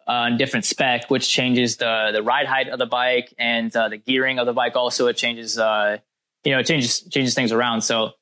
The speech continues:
just another thing that I, I had to get used to. Um, so I would say, I would say, I would s-, say that we stayed pretty level on,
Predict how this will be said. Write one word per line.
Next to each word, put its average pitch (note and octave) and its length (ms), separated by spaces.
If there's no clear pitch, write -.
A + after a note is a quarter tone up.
just D#3 160
another D3+ 180
thing C3+ 260
that B2 100
I, A#2+ 240
I - 20
had B2 120
to A#2 60
get A2 120
used A#2+ 240
to. D3 240
Um, A2 560
so B2+ 520
I A2 220
would E3+ 160
say, D#3+ 240
I D#3 120
would G#3 120
say, D#3+ 520
I C#3+ 80
would D3 120
s-, - 140
say C#3 280
that B2+ 100
we C3 100
stayed C3+ 300
pretty B2 220
level C3 440
on, A2+ 540